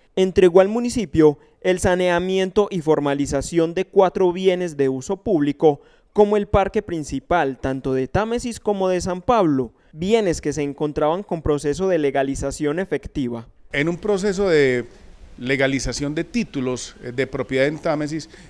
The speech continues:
Speaker 2: nos dimos cuenta, por ejemplo, que el municipio de Támesis no era el dueño de la plaza principal, de la cabecera municipal y tampoco de la plaza principal del corregimiento de San Pablo, pero tampoco lo era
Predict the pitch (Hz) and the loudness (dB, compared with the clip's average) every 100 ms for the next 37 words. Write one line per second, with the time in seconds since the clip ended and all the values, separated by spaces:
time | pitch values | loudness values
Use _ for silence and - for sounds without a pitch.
0 | - 135 139 160 156 - 156 - - 185 | -8 -6 -4 -6 -6 -6 -6 -6 -4 0
1 | 160 160 151 180 165 139 131 131 123 160 | 0 0 -4 -6 -6 -4 -4 -4 -6 -4
2 | 151 147 139 156 147 120 123 139 165 170 | -2 0 -2 -2 -6 -6 -2 2 4 2
3 | 175 190 185 180 - - 131 135 - 135 | 2 2 2 -2 -6 -8 -2 -2 0 0
4 | 127 151 151 143 143 - 131 98 - - | -2 -4 -4 -4 -4 -4 -4 -6 -18 -20
5 | - - - - 127 123 135 131 120 160 | -20 -20 -14 -4 -2 0 2 0 2 -2
6 | 170 139 156 196 190 - 151 139 123 147 | -2 -6 -2 0 0 -4 -6 -6 -6 -8
7 | 135 147 139 135 120 139 139 123 117 120 | -4 -2 -2 -2 -2 -4 -6 -8 -6 -6
8 | 123 127 - 131 113 123 120 139 123 117 | -6 -6 -8 -8 -8 -8 -6 -6 -6 -8
9 | 107 151 113 104 - - - - - 160 | -4 -4 -4 -10 -20 -20 -20 -20 0 4
10 | 170 160 156 151 165 - 185 156 147 156 | 4 4 2 4 2 4 4 6 6 6
11 | 170 | 4